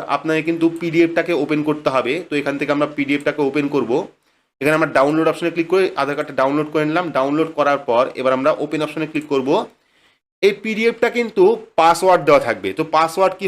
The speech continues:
হবে? আপনার নামের, অর্থাৎ যার আধার কার্ড আপনি ডাউনলোড করছেন, তার নামের প্রথম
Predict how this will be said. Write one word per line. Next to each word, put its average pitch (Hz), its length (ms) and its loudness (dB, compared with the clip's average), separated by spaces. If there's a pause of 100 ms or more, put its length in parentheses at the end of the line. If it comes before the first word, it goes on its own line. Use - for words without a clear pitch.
হবে? 180 180 4 (580)
আপনার 175 260 0 (120)
নামের, 139 340 0
অর্থাৎ 139 200 -2 (120)
যার 143 140 4 (160)
আধার 143 220 -2
কার্ড 151 140 0
আপনি 156 200 -6
ডাউনলোড 131 380 -2
করছেন, 131 340 -2 (220)
তার 147 140 0 (100)
নামের 151 240 0 (520)
প্রথম 185 280 4